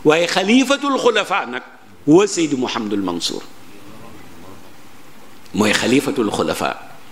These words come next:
Moom la ko Yàlla dogaloon ci moom. Moo donn Maodo, donn Seydi Aboubacar Sy, donn Cheikhul Hadji Abdoul Aziz Sy,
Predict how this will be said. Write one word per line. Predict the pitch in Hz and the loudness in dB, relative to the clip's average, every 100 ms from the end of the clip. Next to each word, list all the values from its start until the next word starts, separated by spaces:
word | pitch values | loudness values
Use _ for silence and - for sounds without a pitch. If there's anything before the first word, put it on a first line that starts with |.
| - - - - - - | -16 -16 -16 -16 -16 -4
Moom | 110 107 | 0 2
la | 101 | 2
ko | 107 | 2
Yàlla | 98 98 | 0 -2
dogaloon | 92 95 98 90 87 | -2 0 2 0 0
ci | 90 | -2
moom. | 82 76 - - - - - - 110 | -4 -4 -12 -16 -16 -16 -16 -10 0
Moo | 101 95 | 2 4
donn | 120 120 117 107 | 2 4 2 2
Maodo, | 101 90 87 90 - - - - - - | 0 0 -2 -6 -12 -16 -16 -16 -16 -10
donn | 95 127 135 127 | 2 4 4 2
Seydi | 123 113 | 2 2
Aboubacar | 107 104 101 101 92 | 0 2 0 0 -2
Sy, | - - - - - - - | -2 -6 -12 -14 -16 -16 -10
donn | 101 135 143 139 | 4 4 6 2
Cheikhul | 135 110 110 | 0 -2 -2
Hadji | 113 107 110 | 0 0 0
Abdoul | 98 98 | 0 0
Aziz | 82 92 92 90 | 0 0 -2 -4
Sy, | - | -4